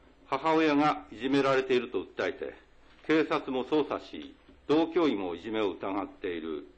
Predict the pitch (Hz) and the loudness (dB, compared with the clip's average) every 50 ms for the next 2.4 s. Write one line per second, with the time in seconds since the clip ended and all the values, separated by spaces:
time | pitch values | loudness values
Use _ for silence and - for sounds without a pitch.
0 | _ _ - 151 151 151 139 117 101 98 101 113 - - - 107 - - 117 110 | _ _ -2 0 2 2 2 2 0 -2 -2 -4 -4 -8 -14 -18 -12 -8 -4 -2
1 | 120 131 127 127 127 - 110 101 - - 95 85 - - - - - 104 98 - | 0 0 0 0 0 -2 -2 -2 -2 -6 -6 -6 -6 -12 -20 -16 -14 -12 -8 -4
2 | 143 123 101 - 85 71 - - | -4 -4 -4 -4 -8 -10 -12 -16